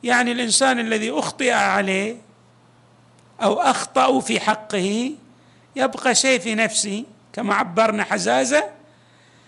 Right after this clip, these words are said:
يستطيع أن يزيل هذه الحزازة، ذلك الدرن الذي في نفسه تجاه غيره، من خلال العفو. وقد يكون المخطئ هو من أقرب الناس إليك،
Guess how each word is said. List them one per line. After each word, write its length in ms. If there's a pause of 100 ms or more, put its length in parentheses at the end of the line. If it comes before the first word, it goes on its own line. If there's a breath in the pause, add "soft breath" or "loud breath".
(200 soft breath)
يستطيع 760
أن 100
يزيل 600
هذه 500
الحزازة، 880 (1400)
ذلك 380
الدرن 520
الذي 320
في 160
نفسه 500
تجاه 480
غيره، 640 (840 soft breath)
من 180
خلال 440
العفو. 520 (1500 loud breath)
وقد 360
يكون 360
المخطئ 640
هو 220
من 180
أقرب 500
الناس 400
إليك، 840